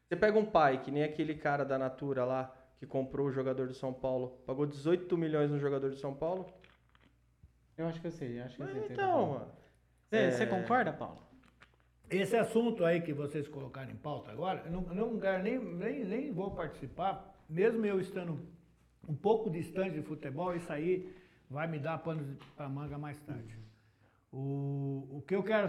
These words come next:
Speaker 3: simplesmente colocar é o seguinte: isso ocorreu porque mesmo o Pelé tendo um, uma, um objetivo de melhora para o futebol, porque antigamente nós tínhamos contrato de gaveta.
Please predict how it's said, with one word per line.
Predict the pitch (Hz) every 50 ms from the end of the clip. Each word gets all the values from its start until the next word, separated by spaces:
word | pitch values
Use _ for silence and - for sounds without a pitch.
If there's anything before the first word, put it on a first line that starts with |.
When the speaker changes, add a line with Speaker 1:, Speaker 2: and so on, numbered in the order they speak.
| - -
Speaker 3:
simplesmente | 214 214 202 180 185 160 165 180 180 180 -
colocar | - 175 170 165 165 180 185
é | 190
o | 190
seguinte: | 190 - 196 156 160 151 135 123 - 190
isso | 196 190 - 240
ocorreu | 226 - - 196 160 131 156 175 196 190 151 - - - - - - - _ _ _ _ - - - - _ _ -
porque | 156 147 - 202 202 190 196 - - - - - -
mesmo | 156 160 165 185 226 269 277 240 254
o | 254
Pelé | - - 220 190 180 180 170 170 - - - - - _
tendo | - 170 175 175 170 165 156
um, | 160 160 170 165 160 160 151 147 143 143
uma, | 139 139 139 135 135 135 135 135 135 135 160
um | 156
objetivo | 156 147 160 151 156 185 180 180 - 214 226 226 185 180
de | 143 123 160
melhora | 165 175 170 175 196 202 190 170 175 185 220 247 240 214 170 143
para | - 147 147 139
o | 131
futebol, | - - 127 - 127 123 135 165 175 160 107 104 -
porque | - 147 196
antigamente | 190 185 196 226 214 202 202 220 226 220
nós | 226 226 214 214
tínhamos | - 220 214 214 214
contrato | 208 - 220 208 196 202 196 196 196 196
de | 190 190
gaveta. | 185 190 180 156 123 123 113 107 -